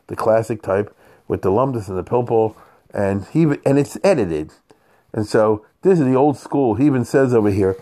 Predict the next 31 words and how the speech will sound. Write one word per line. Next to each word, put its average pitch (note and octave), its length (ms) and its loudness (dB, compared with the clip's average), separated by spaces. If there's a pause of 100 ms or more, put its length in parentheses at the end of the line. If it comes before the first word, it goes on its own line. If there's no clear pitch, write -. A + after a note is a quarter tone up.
I - 80 0
love B2+ 240 2
this. G2+ 200 -4 (400)
He B2+ 100 0
says, A#2 180 -2
"Before C#3+ 440 2
I," B2 120 2 (840)
he B2 100 0
says, A2+ 360 0
um, G#2+ 340 0 (420)
um, G2 540 -4 (480)
"Terem D#3+ 400 2
Adaber C#3 460 2 (240)
Divrei C3+ 240 2
Musar," C#3 480 2 (240)
before D#3 300 0
I D3 80 4
get, B2+ 580 -4
get C#3 160 2
into C#3 140 -4
my B2 100 0
Musar C#3 340 0
section, A2+ 400 -2 (300)
"Es - 160 -4
Kaitet - 540 -2
Ketsasim C3+ 580 -2
Alomdim A#2 600 0 (360)
V'Yishma C3 380 0
Tzadikim." A2+ 560 -4 (840)
He C3 100 -4
says, A#2 300 -2